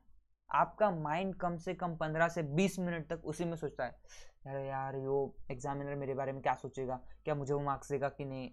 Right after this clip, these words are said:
वगैरह बहुत थॉट्स आते हैं जो, जिसका आंसर आपको घंटा पता नहीं होता, but आप टेंशन लेना शुरू कर देते हो। ओके, तो नॉलेज को याद रखना है, but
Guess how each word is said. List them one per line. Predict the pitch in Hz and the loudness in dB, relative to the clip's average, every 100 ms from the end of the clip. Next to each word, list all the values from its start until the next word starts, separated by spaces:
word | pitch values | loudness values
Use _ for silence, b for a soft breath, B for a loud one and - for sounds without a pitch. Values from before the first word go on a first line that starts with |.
| - | -4
वगैरह | 143 165 165 | 0 4 4
बहुत | 139 143 151 | 4 2 4
थॉट्स | 151 151 | 2 2
आते | 151 170 | 0 0
हैं | 170 | 0
जो, | 170 143 | 0 0
जिसका | 156 - | -2 2
आंसर | 165 156 170 | 4 4 4
आपको | 160 156 | 4 2
घंटा | 156 147 131 | -2 -2 2
पता | 143 135 131 | 2 0 -4
नहीं | 131 | -6
होता, | 120 120 113 b - | -8 -10 -12 b -6
but | 147 | 0
आप | 156 | 0
टेंशन | 156 135 131 139 | 0 -6 -6 -6
लेना | 127 127 | -6 -6
शुरू | 135 127 | -4 -4
कर | 123 | -6
देते | 117 127 - | -10 -12 -14
हो। | 113 - _ _ - - - | -16 -18 _ _ -20 -14 -6
ओके, | 151 175 190 - - - _ - | -2 -2 -4 -12 -20 -20 _ -2
तो | 180 | -2
नॉलेज | 160 156 165 190 | 2 4 4 4
को | 214 | 6
याद | 202 185 175 | 8 8 6
रखना | 175 180 | 2 -2
है, | 240 - | -4 -6
but | - | 0